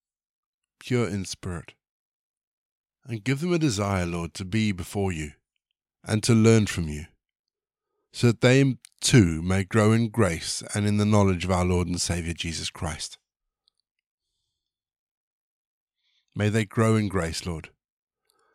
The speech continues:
May they be used by you to witness of the truth of your word to others. Guard them from all that would cause them to stumble,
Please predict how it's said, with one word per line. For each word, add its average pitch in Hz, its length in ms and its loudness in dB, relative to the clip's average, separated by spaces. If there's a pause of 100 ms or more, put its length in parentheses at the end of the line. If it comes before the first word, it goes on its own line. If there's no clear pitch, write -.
(220)
May 104 140 4
they 107 160 6
be 104 160 4
used 113 340 6
by 110 160 6
you 92 380 2 (580)
to 101 100 -4
witness 113 460 0
of 110 80 -4
the 104 80 -2
truth - 400 -2
of 87 80 -14
your 98 140 0
word 95 320 0
to - 120 -8
others. 82 440 -10 (1600)
Guard 104 260 2
them 104 140 -2
from 101 280 -8
all 113 280 0
that 90 80 -4
would 90 140 -12
cause 101 260 -2
them 87 100 -8
to 90 140 -10
stumble, 90 480 -6